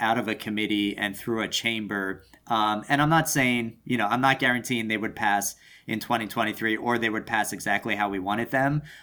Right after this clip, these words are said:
Um, but if they got to the Senate, then there's kind of that pressure point of, "Hey, we have some momentum here. Let's, let's, let's see where we can agree.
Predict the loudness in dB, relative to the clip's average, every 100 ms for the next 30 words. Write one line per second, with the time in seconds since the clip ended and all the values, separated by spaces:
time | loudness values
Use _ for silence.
0 | -2 2 4 2 0 0 0 0 0 2
1 | 2 0 -4 -2 0 0 2 -2 0 0
2 | 2 -2 0 -2 0 -4 -2 -4 -2 -6
3 | -4 -4 -2 0 0 0 -6 -18 _ 0
4 | 2 2 2 0 -2 -2 0 0 -2 -4
5 | -2 0 0 -2 -2 -4 -2 0 -2 -2
6 | -2 0 0 2 4 2 0 -2 -4 -4
7 | -2 2 2 2 -2